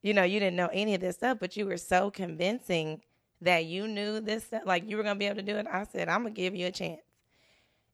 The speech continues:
And I feel like that right there is what these new kids have. Like, they think they can do anything. And there's times, I think, as you get older,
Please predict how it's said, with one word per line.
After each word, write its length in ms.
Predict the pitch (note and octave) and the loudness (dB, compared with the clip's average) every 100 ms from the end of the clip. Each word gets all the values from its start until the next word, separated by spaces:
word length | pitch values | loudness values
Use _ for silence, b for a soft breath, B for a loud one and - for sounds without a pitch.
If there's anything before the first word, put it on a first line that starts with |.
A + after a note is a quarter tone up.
| - | 0
And 160 | F#3+ | 2
I 80 | F#3 | 4
feel 160 | A#3 A#3+ | 4 4
like 280 | F3+ E3+ | 4 4
that 220 | D#3 F#3 - | 4 2 2
right 240 | F3 E3+ | -2 -2
there 200 | - E3+ | 0 0
is 200 | E3+ E3 | 2 0
what 240 | E3+ E3+ E3 | 0 -2 -2
these 280 | F3+ F3+ F3+ | -4 -4 -6
new 260 | F3+ F3+ | -4 -4
kids 340 | G3 A#3 A3 B3 | -4 -2 -2 -2
have. 340 | B3+ B3+ B3 - _ _ _ _ _ _ _ _ - | -2 -4 -8 -16 _ _ _ _ _ _ _ _ 2
Like, 220 | F3 E3+ | 2 6
they 140 | G3+ A#3+ | 4 4
think 260 | A3+ G#3+ | 0 0
they 140 | G#3+ G#3+ | 0 0
can 140 | G#3+ | -2
do 120 | G#3 | -2
anything. 360 | A#3 C#4 G#3 F#3 | -2 0 0 0
And 100 | F3+ | 2
there's 160 | F#3+ G#3 | 0 -2
times, 320 | G#3 A3+ A#3 | -4 -2 -2
I 80 | - | -2
think, 220 | F#3 F3 | -2 0
as 200 | F3 F3 | 0 0
you 60 | |
get 260 | F3 E3+ D#3+ | 0 0 0
older, 600 | E3 G3 C4 F#3+ E3+ F3+ | -2 -2 0 0 0 -2